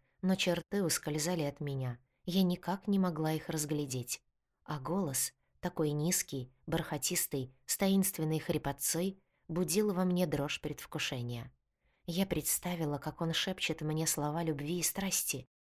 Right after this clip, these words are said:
и мое сердце замерло, пропуская один удар, чтобы потом с утроенной силой забиться вновь. Во сне его шепот горячей лавой прошелся по венам, зажигая каждую клеточку,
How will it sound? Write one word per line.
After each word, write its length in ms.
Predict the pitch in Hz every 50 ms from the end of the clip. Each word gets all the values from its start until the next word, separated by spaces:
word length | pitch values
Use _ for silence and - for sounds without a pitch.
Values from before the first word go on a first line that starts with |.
| _ _ _
и 80 | - 180
мое 240 | 175 180 175 175 165
сердце 400 | - - 160 143 147 - - 156
замерло, 560 | 151 185 190 180 160 143 135 131 131 131 - _ _ _ _ _ -
пропуская 580 | 196 190 - 202 196 - - - 175 160 160
один 240 | 156 147 143 151 147
удар, 380 | 147 147 127 127 123 120 - - _ _ _ _ _
чтобы 340 | - - - - 156 156 160
потом 520 | 160 151 139 135 - 143 143 151 175 175 - _ _ _
с 140 | - - 202
утроенной 560 | 190 - 196 202 208 202 196 190 175 165 165
силой 440 | 165 - - 143 151 156 170 180 160
забиться 500 | 151 156 147 135 139 - - - 147 139
вновь. 400 | 139 135 127 123 - - - _ _ _ _ _ _ _ _ _ _ _ _ _ _ _
Во 200 | 196 175 180 180
сне 500 | - - - 208 190 170 143 127 127 - _ _ _ _ _ _ _ -
его 280 | 180 160 170 151 143 151
шепот 480 | - - - 190 190 - 139 - - - _ -
горячей 500 | 151 160 170 175 170 - - - 147 147
лавой 360 | 143 143 151 175 170 165 151
прошелся 540 | 156 139 143 139 - 151 151 151 - - 156
по 140 | - 175
венам, 420 | 170 175 170 143 135 135 131 127 - _ _ _ _ _ -
зажигая 520 | 190 175 175 170 160 170 156 151 151 151 147
каждую 420 | - 151 143 143 139 139 156 160
клеточку, 640 | 165 180 180 175 - 139 - - - - 131 123 123